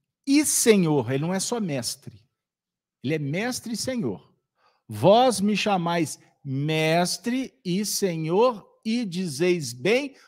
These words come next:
porque eu sou." É uma das expressões mais extraordinárias do Evangelho. Foi o un-, a única adjetivação, qualificação, encargo que Jesus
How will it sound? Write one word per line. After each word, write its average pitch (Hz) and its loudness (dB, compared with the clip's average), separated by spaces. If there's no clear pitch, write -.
porque 214 -4
eu 269 0
sou." 170 2
É 156 -4
uma 196 -2
das 170 2
expressões 156 -6
mais 202 2
extraordinárias 180 -2
do 143 -4
Evangelho. 107 -4
Foi 247 2
o 233 -2
un-, 269 -4
a 226 0
única 269 0
adjetivação, 180 -2
qualificação, 143 -2
encargo 151 6
que 170 -2
Jesus 180 -2